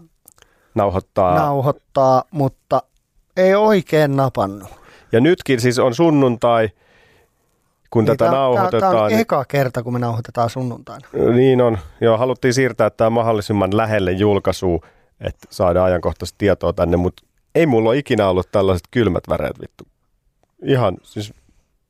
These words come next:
Speaker 1: todella hämmentävä fiilis nahassa tällä hetkellä.
Speaker 2: Mm.
Speaker 1: Et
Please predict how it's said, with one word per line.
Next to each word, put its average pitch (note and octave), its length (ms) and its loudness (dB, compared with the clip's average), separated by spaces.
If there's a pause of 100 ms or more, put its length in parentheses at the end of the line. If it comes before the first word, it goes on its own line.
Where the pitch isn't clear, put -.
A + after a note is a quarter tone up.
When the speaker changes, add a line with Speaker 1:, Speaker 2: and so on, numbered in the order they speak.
(140)
Speaker 1:
todella A2+ 460 2
hämmentävä F#2 580 -2 (200)
fiilis F2+ 380 2
nahassa F#2 400 -4
tällä E2 200 -6
hetkellä. - 320 -14 (380)
Speaker 2:
Mm. A#2 360 -6 (600)
Speaker 1:
Et G#2+ 120 0